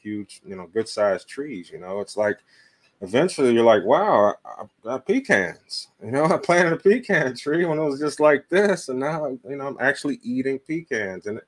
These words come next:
and it just kinda gradually happens, you know. So that's why I, my advice to folks is just wanna stick with something, and that's what I did. When, when you get in an industry and you like that industry, stick into it, stick with it,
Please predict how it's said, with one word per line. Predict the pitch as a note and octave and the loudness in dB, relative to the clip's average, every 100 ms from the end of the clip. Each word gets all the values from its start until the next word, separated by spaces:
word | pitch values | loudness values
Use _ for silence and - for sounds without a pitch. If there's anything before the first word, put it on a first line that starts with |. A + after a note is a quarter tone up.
| _ - _ | _ -20 _
and | C#3+ | 2
it | D3+ | 4
just | C#3+ E3+ - | 6 4 4
kinda | F#3 D#3+ | 2 2
gradually | A2 A2+ C3 C#3+ D3+ C3+ C#3+ C#3 | 2 0 2 4 4 2 -2 -2
happens, | C3 B2+ E3 - D#2+ D#2 D2+ E2 | 0 0 -2 -8 -20 -20 _ -16
you | G2+ | -10
know. | G#2+ A2 A#2+ | -8 -6 -6
So | - A#2+ A2+ G#2 _ _ - - - - | -2 0 0 -2 _ _ -20 -8 -4 0
that's | C#3 | 2
why | E3+ D3+ | 8 8
I, | C3+ C3+ | 8 2
my | C3+ C#3 D#3 D3 B2 | 2 4 6 4 2
advice | A2+ A#2+ A#2+ | 2 2 2
to | A2 | -2
folks | - A#2+ - | -2 -2 -2
is | A2 | -6
just | A#2+ A2 - | -6 -8 -10
wanna | A2 A2+ A#2 - | -6 -4 -4 -6
stick | E2 - C3+ C3 | -14 -2 -2 0
with | B2 B2 | -2 -4
something, | - A#2+ A#2+ C3+ | -4 -6 -4 -6
and | A2+ | -4
that's | G#2+ A2 | -4 -6
what | G#2 | -4
I | G2+ G#2 | -2 -2
did. | F#2 G2 G2+ | -2 -4 -4
When, | G2+ E2 | -6 -8
when | G#2 | -8
you | G2+ | -6
get | A2 | -6
in | A2 | -4
an | G2+ | -6
industry | F#2+ A2 A#2 - C3 B2+ C3 - _ _ - | -4 -4 -6 -6 -2 -2 -2 -8 _ _ -12
and | G2 | -10
you | G2 | -2
like | G2+ A2 | 0 0
that | - G#2+ | 0 -2
industry, | A2 A#2+ - C3 | -2 -6 -6 -8
stick | A#2+ - - C3+ C3 B2+ | -6 -8 -4 -2 -2 -4
into | B2 A#2+ G2 E2 | -8 -8 -10 -10
it, | |
stick | - - A#2+ A#2+ | -12 -6 -6 -6
with | F2+ | -12
it, | E2 | -16